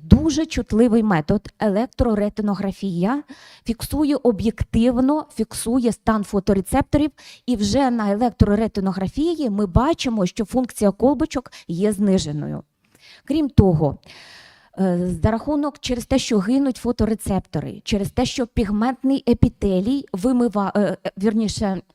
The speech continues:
пігмент вимивається з пігментного епітелію, весь цей пігмент накопичується у вигляді згустків в сітківці, і ми бачимо ці згустки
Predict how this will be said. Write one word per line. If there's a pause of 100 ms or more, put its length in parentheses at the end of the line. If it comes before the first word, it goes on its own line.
(140)
пігмент
вимивається
з
пігментного
епітелію, (680)
весь
цей
пігмент
накопичується
у
вигляді
згустків
в
сітківці, (260)
і
ми
бачимо
ці
згустки